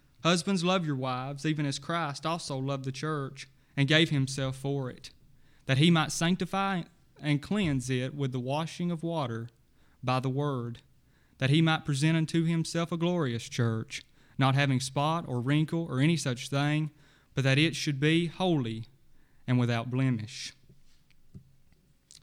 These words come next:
We can also appreciate in Colossians chapter one,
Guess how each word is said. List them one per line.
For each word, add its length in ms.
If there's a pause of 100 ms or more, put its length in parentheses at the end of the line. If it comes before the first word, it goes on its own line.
(2500)
We 100
can 140
also 300
appreciate 580
in 80
Colossians 580
chapter 420
one, 520